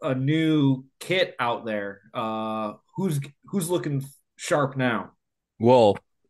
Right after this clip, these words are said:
Speaker 2: this team is Cuba, and they actually have three kits. They released a home, an away, and a third. And let me tell you, uh, this is a big come up, a big, big come up for Cuba. Their, their, uh, Joma, uh, is their sponsor,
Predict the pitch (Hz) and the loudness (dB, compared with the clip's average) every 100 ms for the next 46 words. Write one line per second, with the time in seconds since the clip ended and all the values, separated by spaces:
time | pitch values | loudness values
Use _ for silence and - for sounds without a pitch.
0 | _ _ _ - 123 - - - 226 139 | _ _ _ 0 0 0 0 6 8 8
1 | - - 156 101 90 107 117 127 107 98 | 4 6 6 6 2 2 2 2 2 0
2 | - - 120 120 - - - 107 107 110 | -2 0 2 2 -2 -6 0 2 4 4
3 | 110 - 104 117 120 120 127 _ _ _ | 4 0 0 4 4 4 0 _ _ _
4 | 95 95 107 104 104 101 _ _ - 104 | -4 2 4 6 4 2 _ _ -8 -4
5 | 95 - 107 95 87 95 101 107 98 117 | -4 0 2 2 0 -2 0 0 2 2
6 | 95 85 - _ _ _ 95 87 85 139 | 2 0 -6 _ _ _ -4 -4 4 4
7 | - 101 92 101 123 90 - 113 98 82 | 4 -2 0 4 4 4 2 4 4 0
8 | - - 104 98 101 120 117 110 90 101 | -8 -4 0 2 6 10 10 8 2 -4
9 | 92 - 104 90 - _ _ _ - 101 | -6 -4 -4 -4 -8 _ _ _ 0 2
10 | 92 87 - 107 87 85 107 101 - 104 | 2 -2 -2 -2 0 0 0 0 -2 -2
11 | 104 98 95 92 101 104 131 120 98 - | 0 0 -2 -4 -2 4 6 6 4 0
12 | _ _ - 101 98 107 90 101 98 98 | _ _ -2 0 2 0 0 0 2 0
13 | - - 110 104 104 92 90 | -4 2 2 2 -2 -6 -8